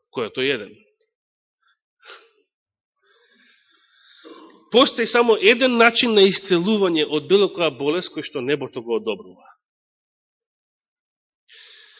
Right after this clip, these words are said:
А кои се оние кои што Господ не ги одобрува?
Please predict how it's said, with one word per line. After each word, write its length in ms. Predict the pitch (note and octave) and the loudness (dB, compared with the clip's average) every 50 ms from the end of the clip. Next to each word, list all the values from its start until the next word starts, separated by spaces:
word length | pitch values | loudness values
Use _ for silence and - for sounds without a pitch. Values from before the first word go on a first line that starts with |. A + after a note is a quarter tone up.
| _ _ _ - - - - - _ _ _ _ _ _ _ _ _ _ _ _ _ _ _ _ _ _ _ _ _ _ _ _ - | _ _ _ -20 -20 -20 -20 -20 _ _ _ _ _ _ _ _ _ _ _ _ _ _ _ _ _ _ _ _ _ _ _ _ -10
А 100 | B2+ C3+ | -8 0
кои 160 | - F#3 F#3+ | 4 4 4
се 140 | - - F3+ | 4 2 0
оние 220 | F3+ G3 G3 F3+ | 0 2 0 0
кои 140 | - - - | -2 -4 -12
што 120 | - E3+ D3 | -10 -10 -6
Господ 380 | C#3+ E3 E3 - - D#3+ C#3 | -6 -6 -6 -6 -8 -8 -6
не 160 | C#3+ E3 F3+ | -4 -6 -6
ги 120 | E3 C3 A2+ | -4 -4 -6
одобрува? 500 | G#2 G2 G#2 - - - - - - | -6 -6 -8 -14 -14 -14 -20 -20 -20